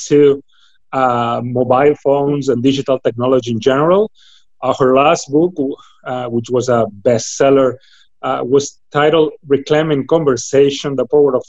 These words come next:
Talk in the, in a Digital Age. And that's, that's going to be, Sherry, my, my first question. Uh, what is the power of conversation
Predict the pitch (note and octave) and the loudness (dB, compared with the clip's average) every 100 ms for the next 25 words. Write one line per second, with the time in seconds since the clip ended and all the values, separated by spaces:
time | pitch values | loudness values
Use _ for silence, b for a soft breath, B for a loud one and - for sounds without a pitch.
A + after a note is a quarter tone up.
0 | - C3+ C#3 C#3 A#2+ C3 - B2+ A#2 A2+ | -2 0 0 -2 -6 -8 -6 -4 -2 -2
1 | A2 G#2 C#3+ C#3 C3 C#3 E3 D#3+ - D#3 | -4 -2 -2 0 -2 2 2 2 -2 -2
2 | D3 F#3+ G3 - - - F3 - F#3+ G3+ | 0 0 -2 -14 -8 -2 -2 -2 -2 0
3 | F3+ F3+ D#3+ D#3+ - E3 D#3 D#3 C#3+ C#3 | 0 0 2 2 2 0 2 2 0 -4
4 | C#3 C#3 B2+ - C#3 C3+ - - C#3 - | -4 -4 -2 2 2 0 -6 -2 0 -2
5 | - F#2+ b b b b b - C#3 - | -12 -16 b b b b b -4 -2 -2
6 | _ _ _ _ _ - - D#4 - - | _ _ _ _ _ -20 -20 -20 -18 -16
7 | - E3 G#3+ C4+ - F3+ - - E3+ E3+ | -4 2 4 2 0 -2 -2 -2 0 2
8 | D#3 D3+ - D#3 D3 C#3 C3 - C3 C#3 | 2 0 0 -2 0 -2 -2 -4 2 2
9 | C#3 - C#3 C3 | 0 -6 -6 -8